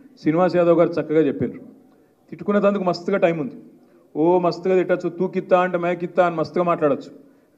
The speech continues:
కానీ రేపు జరుగుతున్న పోటీ కేవలం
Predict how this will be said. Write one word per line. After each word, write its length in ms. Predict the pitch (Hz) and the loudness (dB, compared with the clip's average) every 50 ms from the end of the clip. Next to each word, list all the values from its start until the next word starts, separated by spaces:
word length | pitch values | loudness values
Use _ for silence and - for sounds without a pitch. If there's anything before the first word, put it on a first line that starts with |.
| _ 147 | _ 0
కానీ 320 | 160 185 202 226 247 240 - - - - - - - - _ _ _ - 113 | 2 4 4 4 2 2 -2 -8 -14 -18 -20 -20 -20 -20 _ _ _ -6 -2
రేపు 280 | 139 175 202 - 180 | 2 4 4 4 2
జరుగుతున్న 560 | 202 151 139 165 175 208 226 233 - 220 208 196 | 0 2 2 4 4 4 2 2 0 2 2 0
పోటీ 600 | 196 202 208 180 165 170 170 170 160 - - - - - - - - - _ _ - | 0 0 0 0 2 2 2 2 2 0 -2 -8 -14 -18 -20 -20 -20 -20 _ _ 0
కేవలం 500 | 151 160 175 175 170 170 165 151 - | 2 4 6 6 4 4 0 0 -4